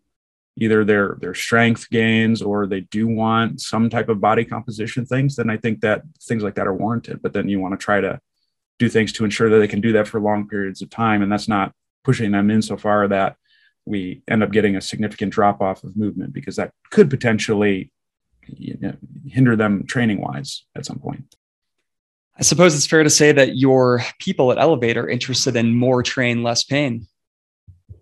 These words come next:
Speaker 1: <laughs> Indeed, they, they could be. They could be, yes. That's a really good podcast name. We should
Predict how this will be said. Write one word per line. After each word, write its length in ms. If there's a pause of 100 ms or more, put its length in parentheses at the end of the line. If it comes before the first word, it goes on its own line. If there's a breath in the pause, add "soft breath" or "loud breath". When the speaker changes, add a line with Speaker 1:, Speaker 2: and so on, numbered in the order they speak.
(460)
Speaker 1:
<laughs> 540
Indeed, 400
they, 220
they 200
could 200
be. 220
They 180
could 200
be, 180
yes. 280
That's 220
a 100
really 180
good 160
podcast 500
name. 140
We 60
should 220